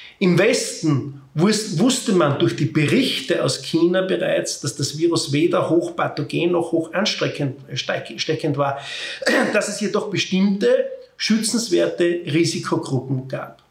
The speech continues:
Diese Erkenntnisse aus China wurden ignoriert, was zahlreiche Angehörige der sogenannten vulnerablen Gruppen bedauerlicherweise mit dem Leben bezahlen mussten. Stattdessen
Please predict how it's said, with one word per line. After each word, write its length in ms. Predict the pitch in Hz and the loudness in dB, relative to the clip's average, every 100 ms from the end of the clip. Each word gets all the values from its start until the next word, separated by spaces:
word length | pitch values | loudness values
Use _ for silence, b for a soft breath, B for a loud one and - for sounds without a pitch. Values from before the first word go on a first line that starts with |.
| _ _ _ _ _ _ _ b b b - | _ _ _ _ _ _ _ b b b 2
Diese 240 | 240 254 | 2 4
Erkenntnisse 840 | 202 170 175 196 196 202 - 180 156 | 2 2 2 2 0 -2 0 -2 -2
aus 160 | - | -4
China 560 | - 170 170 175 175 160 | 2 4 4 4 0 -2
wurden 280 | 147 151 156 | -2 0 -2
ignoriert, 800 | 131 143 135 135 139 135 - - _ _ b b b b - | 0 0 2 2 0 -2 -12 -20 _ _ b b b b -4
was 240 | 117 - | -4 0
zahlreiche 580 | 147 175 202 170 175 156 | 0 0 0 0 0 2
Angehörige 760 | 160 185 156 135 135 131 - | 2 2 2 2 0 -2 -4
der 100 | 147 | -4
sogenannten 760 | 143 156 160 180 160 156 156 139 | -2 0 2 2 2 0 0 2
vulnerablen 680 | 147 143 139 139 151 165 127 | 2 2 0 -2 0 0 0
Gruppen 480 | - 156 - 175 170 | 0 -2 -2 -4 -2
bedauerlicherweise 1120 | 139 139 156 156 151 156 143 147 156 147 - b b b b | -2 0 0 -2 -4 -4 -2 -4 -4 -8 -10 b b b b
mit 160 | 147 | -2
dem 140 | 143 131 | 2 2
Leben 400 | 135 143 151 135 | 2 2 0 -2
bezahlen 420 | - 139 127 135 | -4 -2 -2 -4
mussten. 380 | 139 - - 135 _ _ _ _ _ B B B | -6 -10 -12 -20 _ _ _ _ _ B B B
Stattdessen 720 | - 175 202 208 - 247 | -2 2 2 2 2 2